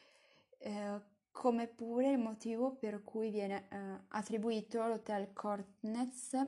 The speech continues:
eh, ah, praticamente l'hotel, l'hotel di Am-, Hor-, American Horror Story Hotel è ambient-, è simile a quello real-, reale.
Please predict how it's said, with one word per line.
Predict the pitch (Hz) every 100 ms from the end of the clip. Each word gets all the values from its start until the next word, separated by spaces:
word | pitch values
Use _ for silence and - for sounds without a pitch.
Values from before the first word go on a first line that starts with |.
| 277 _ _ _ _
eh, | - 190 185 185 190 -
ah, | 214 190 - - - -
praticamente | 214 226 226 226
l'hotel, | 214 220 226 240 233 -
l'hotel | 220 220 180 175 180 196 247 247
di | - - 170 -
Am-, | 185 -
Hor-, | 196 208 - _ _ _ -
American | - 202 214 196
Horror | 190 190
Story | 202 202
Hotel | 190 170 170 208 - - - -
è | 226
ambient-, | 226 240 247 240
è | 220 214 202
simile | 196 - 214 208
a | 208
quello | 202 190 190 190 190
real-, | 185 180 180 185
reale. | - 185 170 - 170 175